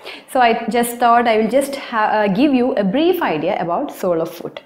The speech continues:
So by the end of the session, what is expected from you is, you should be able to know,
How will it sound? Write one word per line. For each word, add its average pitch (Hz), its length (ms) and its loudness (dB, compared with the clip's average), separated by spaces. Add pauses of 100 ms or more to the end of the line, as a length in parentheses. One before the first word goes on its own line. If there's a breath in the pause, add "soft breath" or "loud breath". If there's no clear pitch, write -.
(640 loud breath)
So 349 100 -2
by 339 160 6
the 349 80 4
end 359 220 2
of 453 100 0
the 453 160 2
session, 294 720 -2
what 254 340 0
is 302 140 -2
expected 269 560 -4
from 247 200 -2
you 175 280 -2
is, 160 320 -6 (380 loud breath)
you 294 160 2
should 370 240 0
be 480 220 2
able 269 400 0
to 285 400 0
know, 220 580 -2